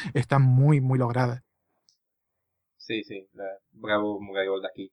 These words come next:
Speaker 2: La verdad es que es lo que decías, estos cuatro pilares que hemos destacado, eh, es que n-, necesitan funcionar todos en una unión perfecta para acabar teniendo un episodio tan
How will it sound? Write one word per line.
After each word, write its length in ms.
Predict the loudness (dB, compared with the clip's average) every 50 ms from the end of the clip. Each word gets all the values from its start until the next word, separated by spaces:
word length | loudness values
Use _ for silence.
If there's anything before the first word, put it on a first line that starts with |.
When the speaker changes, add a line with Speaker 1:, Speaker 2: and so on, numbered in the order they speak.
| _ _ _ _ _ -8
Speaker 2:
La 160 | -4 -2 0
verdad 200 | 0 0 0 -2 -4
es 100 | -10 -6
que 140 | -2 -2 -2
es 140 | -2 -2 -4
lo 100 | -4 -4
que 80 | -2
decías, 280 | -2 -4 -2 -4 -6 -6
estos 120 | -6 _
cuatro 220 | -14 -14 -14 -12 -6
pilares 320 | -4 -2 -2 -2 -2 -4
que 80 | -6 -8
hemos 160 | -8 -8 -10
destacado, 580 | -10 -8 -8 -6 -4 -2 -2 -2 -2 -4 -8 _ _ _ _ _ _ _ _ _
eh, 200 | -10 -10 -10 _ _ _ _
es 120 | -20 -18 _
que 100 | -4 -4
n-, 300 | -4 -2 0 0 0 -2 -2
necesitan 480 | -2 2 6 6 6 6 6 2 2
funcionar 480 | 0 -6 -14 -10 -4 -2 0 0 -2 -2 _ -2
todos 300 | 0 2 2 2 0 -2
en 80 | -4
una 140 | -4 -4 -6
unión 200 | -6 -8 -10 -8
perfecta 460 | -8 -8 -8 -8 -14 -12 -10 -10 -8
para 200 | -6 -4 -4 -4
acabar 360 | -4 -6 -6 -2 -2 -2 0
teniendo 220 | -2 -4 -6 -4 -8
un 40 | -10
episodio 500 | _ -10 -8 -6 -6 -4 -4 -6 -8 _ _ _ _ _ _ _ _ -2
tan 240 | 0 0 0 -4